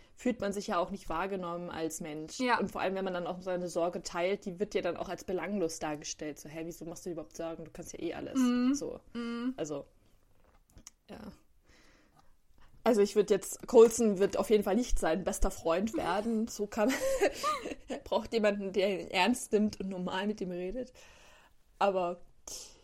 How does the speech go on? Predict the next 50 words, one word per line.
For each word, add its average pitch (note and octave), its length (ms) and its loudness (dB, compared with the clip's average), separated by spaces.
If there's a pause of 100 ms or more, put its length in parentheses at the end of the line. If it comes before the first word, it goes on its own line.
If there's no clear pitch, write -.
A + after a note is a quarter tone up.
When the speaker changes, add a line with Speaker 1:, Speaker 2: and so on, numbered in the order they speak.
(200)
Speaker 1:
ich A3 100 0
stimme D4+ 200 6
dir E4+ 120 10
auf - 100 2
jeden A3+ 160 0
Fall G#3 180 0
zu, B3+ 220 0
dass A3 180 0
es G3 200 -2
eine, F3+ 520 0
ähm, E3+ 360 -2
sehr G3+ 240 2
süß A3 320 2
ist - 140 -6
vom, F3+ 260 0 (120)
also, G3 280 0 (560)
oder G#3 120 4
was, G#3 140 4
es A3 140 0
ist A#3 140 -4 (120)
super A#3+ 300 0
witzig. D4+ 500 2
Speaker 2:
Mhm. D4 260 4
Speaker 1:
Ich - 80 2
fand A3 160 -2
die A3+ 60 -2
Szene G#3+ 200 0
einfach G#3 140 -4
super F#3 280 -4
witzig. C4 520 -6
Und A3 240 6 (280)
weil G#3+ 100 6
man A3 120 6
halt A3 140 6
endlich A3 300 2
was G3+ 160 0
über F#3+ 180 2
Coulson G3+ 400 -2
erfährt. C4+ 240 -2
Speaker 2:
Ja. B3 380 6 (360)
Speaker 1:
Ich - 100 -6
muss C#4+ 140 4
aber A#3+ 140 4
sagen, A3 240 2
ich A3+ 100 -6
finde, C#4+ 160 0
das A#3 160 -2
hat C4 180 -4
man A#3+ 160 -6
auch G#3+ 280 -2